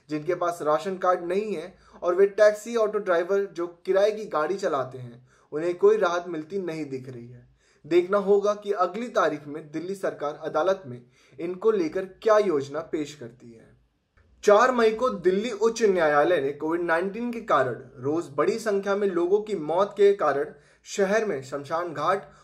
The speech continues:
और कब्रिस्तानों की संख्या अस्थायी तौर पर बढ़ाने का अनुरोध करने वाली जनहित याचिका पर केंद्र और दिल्ली सरकार से मंगलवार को जवाब मांगा, जबकि इससे पहले नगर निगमों ने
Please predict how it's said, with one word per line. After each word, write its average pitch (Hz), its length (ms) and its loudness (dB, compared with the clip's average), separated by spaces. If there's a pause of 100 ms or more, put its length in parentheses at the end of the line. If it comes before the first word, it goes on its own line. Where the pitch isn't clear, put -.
और 180 120 -2
कब्रिस्तानों 214 640 2
की 247 160 -14
संख्या 170 440 -4
अस्थायी 202 600 0
तौर 185 220 0
पर 196 200 -4
बढ़ाने 151 420 -2
का 180 140 -4
अनुरोध 180 380 -4
करने 160 280 -6
वाली 160 260 -4 (120)
जनहित 185 400 -6
याचिका 143 440 -4
पर 143 320 -8 (340)
केंद्र 226 260 2
और 196 280 4
दिल्ली 214 300 -4
सरकार 160 420 0
से 196 160 -4
मंगलवार 160 580 -2
को 175 120 -8
जवाब 143 440 0
मांगा, 110 420 -20 (580)
जबकि 180 300 2
इससे 226 240 -4
पहले 214 460 2
नगर 196 220 2
निगमों 196 420 2
ने 131 180 -10